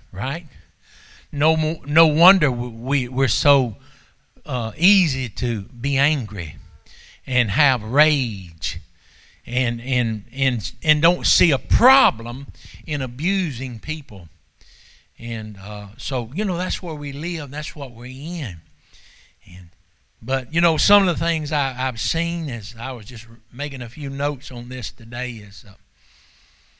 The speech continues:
I, I want to, I'm, I'm talking about these difficulties that we go into, right? Remember, we're gonna go through 'em.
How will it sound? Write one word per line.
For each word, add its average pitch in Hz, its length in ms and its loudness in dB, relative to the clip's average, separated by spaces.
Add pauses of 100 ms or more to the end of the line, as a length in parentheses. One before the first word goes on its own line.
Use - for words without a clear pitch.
(440)
I, 127 260 -2
I - 20 0
want 143 340 0
to, 113 180 -2 (500)
I'm, 95 140 -10
I'm 110 140 -8
talking 165 280 0
about 156 300 0 (680)
these 123 240 -2
difficulties 110 920 -2
that 107 180 -10
we 104 100 -10
go 101 280 -10
into, 92 400 -12 (840)
right? 120 300 -2 (640)
Remember, 147 560 4 (440)
we're 131 100 -4
gonna 185 160 6
go 220 180 12
through 208 340 6
'em. 101 140 -8